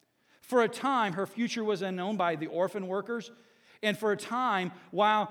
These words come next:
uh, she was beginning her life, she had no idea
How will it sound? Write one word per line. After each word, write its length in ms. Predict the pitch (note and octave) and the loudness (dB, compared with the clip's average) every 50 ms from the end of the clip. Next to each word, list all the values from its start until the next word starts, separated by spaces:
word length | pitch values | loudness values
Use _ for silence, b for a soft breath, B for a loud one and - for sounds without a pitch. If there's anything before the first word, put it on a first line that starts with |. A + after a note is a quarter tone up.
| B B - | B B -2
uh, 160 | G3 F#3+ F#3+ | 0 0 0
she 260 | F3 - - A#3 B3 A#3+ | 0 -2 -2 -2 0 2
was 140 | G#3+ F3+ | 2 0
beginning 460 | D#3+ E3 F#3+ E3+ D#3+ G#3 A#3 B3+ B3+ A#3 | 2 0 -2 0 0 0 0 0 0 0
her 100 | G#3+ G3+ | 0 2
life, 300 | G#3 G#3+ G#3 G3+ F#3 - | 2 2 2 2 0 -2
she 160 | - G#3+ G3 | -4 -2 0
had 180 | G3 F#3+ E3+ | 0 0 0
no 380 | E3 F3 F#3 G#3 A#3+ C4 C4 B3+ | -2 -4 -4 -2 0 0 2 4
idea 480 | A#3 A3 G#3+ F#3 E3+ G#3+ G#3+ G3 F3 | 4 4 4 2 2 2 2 2 2